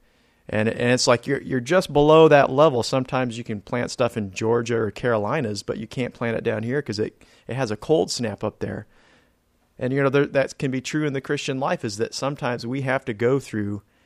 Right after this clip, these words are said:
a season of bitterness,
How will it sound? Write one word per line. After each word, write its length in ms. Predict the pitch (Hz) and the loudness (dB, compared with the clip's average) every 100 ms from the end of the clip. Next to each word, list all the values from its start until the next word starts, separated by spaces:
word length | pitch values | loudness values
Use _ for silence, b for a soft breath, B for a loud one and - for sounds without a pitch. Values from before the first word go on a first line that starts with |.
| _ - | _ -8
a 120 | 107 | -6
season 640 | - - 131 107 - 117 - _ _ _ _ _ | -6 -6 -6 -8 -10 -16 -20 _ _ _ _ _
of 200 | - 95 | -12 -10
bitterness, 640 | 101 110 120 131 - - | -6 -4 -4 -6 -8 -10